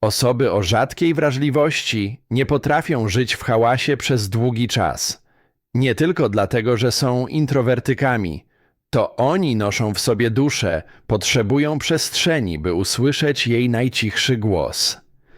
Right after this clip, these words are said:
Kiedy inni szukają relaksu w tłumie, oni odnajdują go w ciszy,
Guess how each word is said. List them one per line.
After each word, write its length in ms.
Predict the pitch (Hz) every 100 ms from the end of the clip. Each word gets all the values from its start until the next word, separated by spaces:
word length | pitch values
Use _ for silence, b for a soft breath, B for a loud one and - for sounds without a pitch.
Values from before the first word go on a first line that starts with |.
| b b
Kiedy 320 | b 131 117 131
inni 380 | 175 190 135
szukają 520 | 113 113 107 104 101 101
relaksu 500 | 101 107 - - 117
w 100 | -
tłumie, 560 | 131 143 120 82 78 - B B
oni 240 | 156 196
odnajdują 720 | 135 104 101 92 113 127 131
go 160 | 123 135
w 120 | -
ciszy, 640 | - 170 143 - 87 69